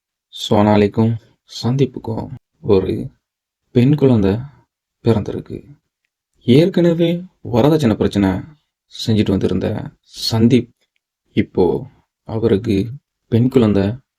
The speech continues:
பிறந்திருக்குன்னு கேட்டதுமே முகம் ரொம்பவுமே வாடி போச்சுன்னே சொல்லலாம். இதை கேட்டு ரொம்பவும் மன வருத்தத்துல இருந்த சந்தீப் அந்த குழந்தைய பார்க்காம கூட கோபமா மருத்துவமனையில இருந்து போயிருக்காரு.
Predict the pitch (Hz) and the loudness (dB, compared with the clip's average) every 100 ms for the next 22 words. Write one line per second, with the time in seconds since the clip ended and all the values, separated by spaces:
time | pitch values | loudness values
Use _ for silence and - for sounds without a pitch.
0 | _ _ 104 101 101 98 92 104 101 110 | _ _ 0 4 2 2 0 0 -2 -2
1 | 104 104 123 _ 113 113 113 - - - | -2 -2 -6 _ 0 0 2 -2 -6 -16
2 | _ - 107 127 139 131 117 104 117 131 | _ -2 2 6 4 4 -2 -2 -4 -4
3 | 110 107 101 107 98 95 - - - _ | -4 -2 -2 -2 -4 -4 -4 -10 -16 _
4 | _ - 104 98 - 113 113 117 117 117 | _ -2 0 0 2 2 4 2 2 -2
5 | _ 127 117 131 147 139 139 117 113 131 | _ -6 0 2 4 2 0 0 0 2
6 | 156 113 107 98 98 95 98 92 95 - | 4 4 2 2 2 2 0 -2 -4 -12
7 | _ - - 107 117 120 - _ _ _ | _ -20 -6 -2 0 0 -4 _ _ _
8 | _ - 98 - 113 127 120 95 - - | _ -6 -6 0 2 4 2 0 -6 -12
9 | _ _ _ 110 127 135 131 95 - - | _ _ _ -4 -2 0 0 0 -4 -6
10 | 98 117 117 _ _ _ - 131 139 135 | -6 -8 -12 _ _ _ 2 2 4 0
11 | 131 139 _ - 107 107 117 104 95 95 | -2 -6 _ -2 0 2 2 0 0 0
12 | 95 98 101 - _ _ _ _ _ - | -2 -4 -6 -10 _ _ _ _ _ 0
13 | 113 87 - - | 2 2 -4 -12